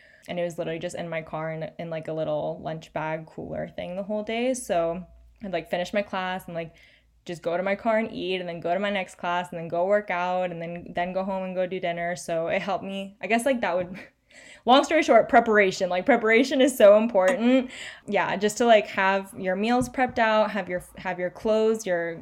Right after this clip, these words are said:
change of clothes in the car. All of that is super helpful because then you can kinda just play it by ear from there if you need to, or if you're a more structured person, you can schedule it out. But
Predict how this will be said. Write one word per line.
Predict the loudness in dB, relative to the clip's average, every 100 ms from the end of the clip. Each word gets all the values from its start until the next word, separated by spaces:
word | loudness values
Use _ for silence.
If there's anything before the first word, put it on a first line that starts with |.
| -12
change | -4 -2 -2
of | -2
clothes | 0 0 0
in | -4
the | -4
car. | -4 -4 -2 -2
All | 0 -2
of | 0
that | -2
is | -4
super | -8 -10 -4 -4 -2
helpful | -4 -4 -4 -6
because | -6 -6
then | -6 -6
you | -8
can | -12
kinda | -8 -6 -6
just | -10 -8
play | -6 -4
it | -2
by | -4 -4
ear | -6 -6 -8
from | -10 -8
there | -6 -4 -4 -6 -10 _ _ -16
if | -12 -10
you |
need | -10 -10 -10
to, | -6 -2
or | -2 -2
if | -4
you're | -6
a |
more | -4 -6
structured | -6 -8 -8 -10 -8
person, | -8 -8 -8
you | -8
can | -8 -8
schedule | -8 -8 -6 -6
it | -4
out. | -2 -4 -4
But | 2 4 2